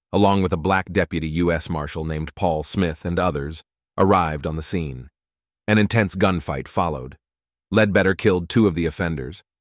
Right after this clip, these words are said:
and Smith saved Ledbetter's life by killing one of the radicals who had Ledbetter pinned down. Reeves arrived late. After noting where most of the gunfire was coming from,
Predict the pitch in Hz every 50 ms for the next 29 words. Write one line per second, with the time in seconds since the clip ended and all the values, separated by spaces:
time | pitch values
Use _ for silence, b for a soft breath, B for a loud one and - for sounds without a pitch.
0 | _ - 98 98 - - 120 113 - - - - 143 127 113 92 82 73 78 87
1 | 87 87 82 76 85 78 78 76 73 82 90 90 82 71 67 - _ 80 78 -
2 | - - 120 107 101 90 87 85 87 90 90 82 87 90 87 90 87 82 78 71
3 | 73 67 65 71 73 - 85 80 78 69 78 82 80 78 73 76 71 76 78 -
4 | 90 82 78 73 78 80 76 69 62 64 71 71 - _ _ _ _ _ _ _
5 | _ _ _ _ _ _ _ _ - 101 110 107 95 76 85 82 80 78 76 73
6 | 71 - 87 85 73 65 - - _ _ _ _ _ _ _ _ _ _ _ _
7 | _ - 101 110 - 123 120 127 131 120 110 101 95 92 90 90 92 92 - -
8 | 82 76 87 78 98 95 92 85 - 87 78 73 69 73 71 - - 98 85 82
9 | 76 71 - 82 73 69 69 76